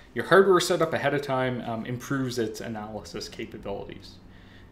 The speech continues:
Uh, but yeah, so that should get you started, uh, for doing some basic reverse engineering of the provided hex file, um, and you'll be able to see where different peripherals are used within the hex file to find functions and figure out what it's doing.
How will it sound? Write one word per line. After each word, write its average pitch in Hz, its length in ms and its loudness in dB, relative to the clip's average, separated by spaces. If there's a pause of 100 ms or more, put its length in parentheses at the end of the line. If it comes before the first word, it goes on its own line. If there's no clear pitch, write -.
(140)
Uh, 110 180 -10
but 160 100 0
yeah, 220 120 8
so - 160 2
that 202 220 8
should 208 280 -2
get 175 220 0
you 160 80 -2
started, 151 680 0
uh, 120 280 6
for 123 920 0 (140)
doing 131 260 0
some 123 240 -2
basic 180 520 2 (380)
reverse 151 380 4
engineering 135 480 0
of 123 220 0
the 123 80 0
provided 113 580 0
hex 226 240 2
file, 123 460 2 (200)
um, 120 240 2
and 131 120 -4
you'll 127 240 2
be 123 160 -2
able 135 200 0
to 123 60 0
see 139 280 -4
where 127 300 4
different 120 340 -2
peripherals 117 840 -2
are 113 160 -4
used 147 540 -2
within 156 300 0
the - 60 0
hex 113 200 -4
file 117 280 -2
to 117 260 -6
find 113 360 -4
functions 117 460 -6
and 113 140 -8
figure 113 320 -8
out 110 140 -12
what 113 140 -8
it's 110 200 -12
doing. 208 200 -8